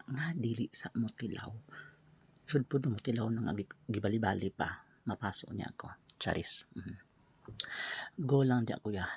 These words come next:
laban. Salamat sa imong pagtabang. O karon, di ana. Di ana ang akong part. So, ang akong part, mauni. Mm. Ako ang mag-slice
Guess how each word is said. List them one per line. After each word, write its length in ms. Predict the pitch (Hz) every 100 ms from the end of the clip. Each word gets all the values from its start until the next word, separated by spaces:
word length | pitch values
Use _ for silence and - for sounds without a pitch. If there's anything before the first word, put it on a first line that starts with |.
| 117
laban. 640 | 98 85 80 80 80 78 - - - -
Salamat 560 | - 101 92 98 95
sa 20 | -
imong 160 | 95 -
pagtabang. 640 | 85 - - 151 160 127 - 190
O 160 | -
karon, 540 | - - - 87 80 -
di 100 | -
ana. 260 | - - - - - - - - - - -
Di 240 | 120 143
ana 240 | 143 135 127
ang 80 | -
akong 200 | - 95
part. 300 | - - - - - - -
So, 160 | - -
ang 80 | 156
akong 400 | 156 156 151 143
part, 360 | - 110 101 - - - 117
mauni. 440 | 110 110 95 - - - - -
Mm. 400 | 127 104 - - - - - - - - -
Ako 640 | 104 - - 104 107 120
ang 160 | 110 117 107
mag-slice 1300 | 90 90 - 135 104 - - - - - - -